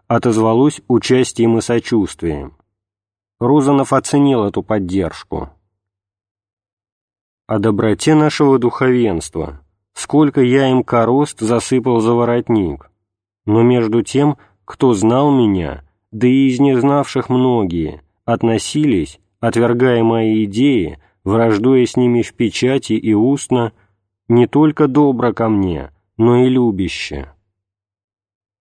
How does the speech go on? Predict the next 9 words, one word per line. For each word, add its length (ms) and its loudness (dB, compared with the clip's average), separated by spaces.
Далее 460 2
Розанов 460 0
перечисляет 840 0
многих 560 2
лиц 340 0
из 160 -2
тогдашнего 760 0
духовного 640 2
ведомства. 840 -4